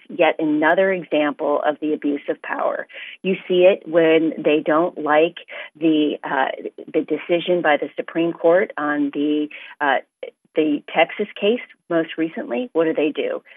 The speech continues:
They decide they want to push again to pack the Supreme Court. These are attacks on our religious liberty and our freedoms,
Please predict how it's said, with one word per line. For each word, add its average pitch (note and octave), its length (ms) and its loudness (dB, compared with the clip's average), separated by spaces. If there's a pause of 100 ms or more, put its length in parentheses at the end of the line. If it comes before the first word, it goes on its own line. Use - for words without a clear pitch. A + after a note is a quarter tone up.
(140)
They E3 100 6
decide D#3+ 520 2
they D3+ 140 -4
want D3+ 220 -4
to - 60 -16
push E3+ 160 0 (240)
again D3+ 640 -2 (140)
to D3+ 80 -6
pack D3+ 320 0
the C#3 160 -10
Supreme D3+ 400 -6
Court. - 360 -8 (440)
These A3 200 4
are C4+ 120 6
attacks G3 400 0
on E3+ 160 0
our D3 160 2
religious E3 420 0 (160)
liberty A#3+ 380 0
and D#3+ 140 -2
our D3 160 0 (140)
freedoms, F3 420 -4